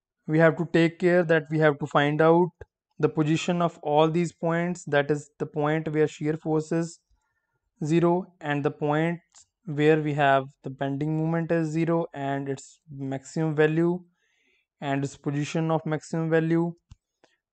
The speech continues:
and at all the points of loading.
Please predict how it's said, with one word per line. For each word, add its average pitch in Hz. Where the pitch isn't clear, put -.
and 143
at 143
all 147
the 165
points 160
of 160
loading. 160